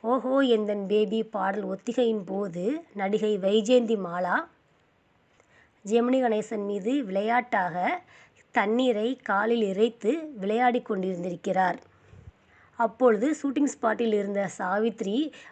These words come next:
வைஜெயந்தி மாலாவிடம் போய் பெரிதாக சண்டை போட்டு கலவரமாகியிருக்கிறது.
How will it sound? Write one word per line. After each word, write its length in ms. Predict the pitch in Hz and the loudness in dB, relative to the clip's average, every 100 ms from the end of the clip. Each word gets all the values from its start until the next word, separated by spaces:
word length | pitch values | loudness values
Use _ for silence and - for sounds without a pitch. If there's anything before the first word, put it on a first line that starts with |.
| - | -2
வைஜெயந்தி 540 | 196 220 226 247 226 | 4 4 6 4 4
மாலாவிடம் 680 | 202 196 196 196 190 185 180 | 2 4 4 2 0 -2 -4
போய் 240 | - 214 277 | -2 -2 0
பெரிதாக 600 | - 214 208 226 220 254 | -2 0 2 2 0 -4
சண்டை 460 | - 190 202 240 | -4 -4 -2 -2
போட்டு 420 | 233 208 196 220 302 339 - - _ _ _ _ _ _ _ _ _ _ _ _ _ _ _ | -2 -6 -4 -2 -2 -2 -12 -20 _ _ _ _ _ _ _ _ _ _ _ _ _ _ _
கலவரமாகியிருக்கிறது. 1300 | - 233 233 233 220 196 202 202 190 196 185 175 185 | 2 4 6 6 6 4 2 0 -2 0 0 0 -2